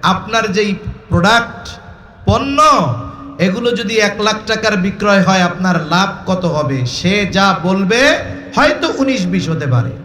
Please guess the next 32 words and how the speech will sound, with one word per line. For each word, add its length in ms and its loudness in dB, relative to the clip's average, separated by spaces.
এখন 200 0
হিসাব 460 0
করে 280 0
আজকের 540 -2
বেচা 280 0
কেনা 400 -2
নগদ 500 0
এক 240 0
লাখ 460 -4
অথবা 380 0
আশি 320 2
হাজার 300 0
বা 100 2
সত্তর 440 0
হাজার, 500 0
বাকি 420 0
তিরিশ 300 -6
হাজার। 220 -4
তার 300 4
হিসাব 340 0
হলো 400 4
এক 240 2
লক্ষ 340 2
টাকা 300 2
বিক্রয় 480 2
হলে 160 2
আমার 280 2
বিশ 220 0
হাজার 240 0
টাকা 200 0
লাভ 260 2
হবে। 220 2